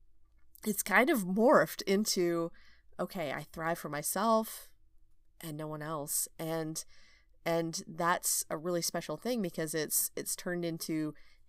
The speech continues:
hey, I've got my own back. I know I'm gonna be okay,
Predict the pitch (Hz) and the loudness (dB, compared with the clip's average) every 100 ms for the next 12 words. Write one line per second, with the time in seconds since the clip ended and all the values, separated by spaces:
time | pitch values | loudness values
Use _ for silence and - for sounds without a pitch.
0 | - 196 190 156 - 151 143 160 156 143 | -10 -4 0 0 -2 -4 -2 -2 -2 -6
1 | 135 123 123 113 - - - - - - | -8 -10 -10 -12 -14 -20 -20 -20 -20 -20
2 | - 151 151 156 160 156 147 139 143 143 | -14 -10 -2 0 0 -2 -8 -6 -6 -6
3 | 151 156 233 302 | -4 -2 0 -2